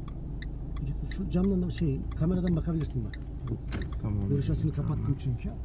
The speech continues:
Speaker 1: Direksiyonumuzu bir daha gösterir misin? Bak şöyle. Şöyleydi. Bir yarım kırmızı yukarı geldi bakın. Bir daire çizip tekrar kırmızı yukarı geldi. Direksiyonumuz düzeldi. Bir metre daha, bir metre daha ya da şu diğer duba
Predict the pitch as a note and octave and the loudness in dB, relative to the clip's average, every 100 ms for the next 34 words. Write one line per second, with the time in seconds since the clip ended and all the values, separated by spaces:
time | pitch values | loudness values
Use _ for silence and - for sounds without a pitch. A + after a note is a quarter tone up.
0 | - - - - B3 - A3+ F#3+ E3+ F3+ | -6 -6 -4 0 0 2 2 2 2 0
1 | A#3 - F#3+ G#3+ G#3 D#3 C#4+ G#3+ C3+ D3+ | -2 -4 0 4 4 2 2 2 2 2
2 | D3+ - D#3+ A#2+ - - - - - - | 2 4 4 2 -2 -4 -4 -4 -4 -6
3 | - - - - - - G3+ C3 A2+ A2+ | -6 -6 -6 -6 -2 4 6 6 2 0
4 | - - - B3 A3+ F3 A#3+ - - - | -4 -2 2 4 4 2 0 -4 -4 2
5 | G3+ F3+ F#3+ F#3 F#3+ D#3 C3+ C3 C3+ G#3 | 2 4 2 4 2 4 4 2 0 -2
6 | - - - - - A#3 A#3 A3 G3 - | -2 -2 -2 -4 -2 2 6 6 6 2
7 | D#3+ - A3+ G3 D3+ E3+ D3+ C#3 C3 C#3+ | -2 0 0 2 0 2 2 2 2 2
8 | C3+ C#3+ A#3+ _ _ _ - - G#3 G#3 | 2 2 0 _ _ _ -20 -14 -10 -8
9 | F3+ E3 C#3+ C3 D3 F3 C3 C3 C4 - | -8 -6 -6 -4 0 2 2 2 -2 -4
10 | - - - - - - B3+ G#3+ - C#3+ | -4 -4 -4 -4 -2 2 4 4 4 2
11 | C3 C#3 - - G#3+ G3+ C3+ C#3+ B2+ - | 2 0 -2 -4 0 0 0 -2 -2 -2
12 | F3 - D#3 E3 A3 F3+ C3+ F3 - F#3 | -2 0 0 0 0 0 0 0 -2 -2
13 | F3 D3 G3 F#3+ C#3+ B2 C3 | -2 2 2 4 2 2 0